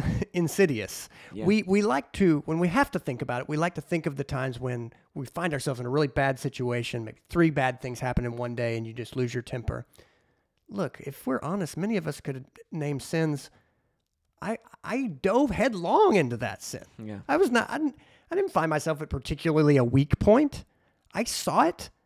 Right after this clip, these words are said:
Speaker 1: I knew it was wrong, and I went into it.
Speaker 2: Yeah.
Speaker 1: That is evil.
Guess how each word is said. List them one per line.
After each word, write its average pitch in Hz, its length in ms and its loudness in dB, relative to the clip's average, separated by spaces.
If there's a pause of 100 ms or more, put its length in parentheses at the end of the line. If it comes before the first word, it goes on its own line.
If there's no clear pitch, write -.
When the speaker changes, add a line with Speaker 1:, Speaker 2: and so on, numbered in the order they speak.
Speaker 1:
I 170 120 -4
knew 220 160 4
it 208 80 0
was 180 160 -2
wrong, 220 560 2
and 185 100 0
I 208 80 4
went 226 220 4
into 214 420 6
it. - 320 -8
Speaker 2:
Yeah. 104 80 -16 (540)
Speaker 1:
That 185 240 -4
is 220 200 -2
evil. 233 640 -8